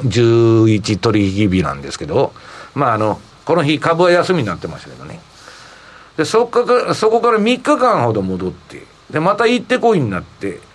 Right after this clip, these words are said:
で、月末にかけてじわーっとドルが上がるというのが、えー、パターンでね。で、本当は今日あたり、まだドル上がっててもおかしくないんだけど、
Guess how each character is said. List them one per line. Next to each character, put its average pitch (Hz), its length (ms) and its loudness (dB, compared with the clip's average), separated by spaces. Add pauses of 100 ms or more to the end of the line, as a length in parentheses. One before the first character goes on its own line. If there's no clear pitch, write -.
で、 151 80 0
月 165 260 0 (220)
末 185 100 0
に 190 80 0
か 180 140 -2
け 165 80 -2
て 160 180 -2
じ 113 140 0
わ 135 160 4
ー 156 40 -4
っ - 20 -6
と 143 100 -2
ド 110 160 -2
ル 104 100 0
が - 140 -6
上 143 60 -12
が 139 80 -14
る 139 100 -18
と - 140 -20 (720)
い 214 140 0
う 247 160 2
の 214 140 0
が、 143 340 -2 (420)
え 95 180 -2
ー、 92 40 -2
パ 117 220 -2
タ 156 100 0
ー 143 100 2
ン 98 80 -2
で 76 80 -8
ね。 71 200 -10 (640)
で、 185 240 4
本 208 320 2
当 233 160 2
は 226 80 2
今 240 400 4
日 240 40 4
あ 240 40 0
た 170 120 0
り、 95 360 -4 (500)
ま 190 160 0
だ 170 100 4
ド 160 160 2
ル 220 80 4
上 147 100 4
が 131 120 4
っ - 20 -4
て 123 140 -2
て 104 80 0
も 92 320 -2
お 139 60 0
か 202 120 2
し 202 60 -6
く 202 140 0
な 208 80 0
い 185 80 2
ん 131 40 0
だ 87 100 -6
け 147 80 -14
ど、 165 400 -10